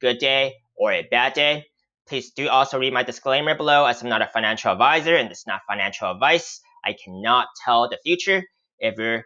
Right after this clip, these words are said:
simply looking for someone to tell you the future, I am not your guy and you should probably skip this video. I'm purely sharing my own speculations and opinions, so you should always do your own due diligence before trading or investing.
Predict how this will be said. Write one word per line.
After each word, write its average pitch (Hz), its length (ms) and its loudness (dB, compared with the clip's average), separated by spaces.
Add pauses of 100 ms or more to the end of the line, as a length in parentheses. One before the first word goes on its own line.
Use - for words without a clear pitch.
(120)
simply 131 480 -4
looking 127 240 -2
for - 60 -20
someone 117 260 -6
to - 40 -12
tell 120 140 2
you 117 120 0
the - 80 -10
future, 160 360 2
I 95 120 0
am 85 180 -8
not 127 220 0
your 147 80 0
guy 139 300 4
and 98 80 -4
you - 40 -10
should - 140 -12
probably 87 260 -10
skip - 300 -6
this 117 160 -10
video. 151 400 2 (280)
I'm 98 160 -10
purely 131 360 -4
sharing 135 260 -6
my 131 100 0
own 147 140 -2
speculations 151 680 -2
and 131 100 -10
opinions, 156 680 -4 (180)
so - 120 -16
you 98 60 -10
should 104 120 -10
always 101 280 0
do 107 100 -8
your 104 120 -2
own 101 160 -4
due 107 140 -4
diligence 127 460 2
before - 280 -4
trading 110 360 -2
or 87 140 -2
investing. 98 640 -2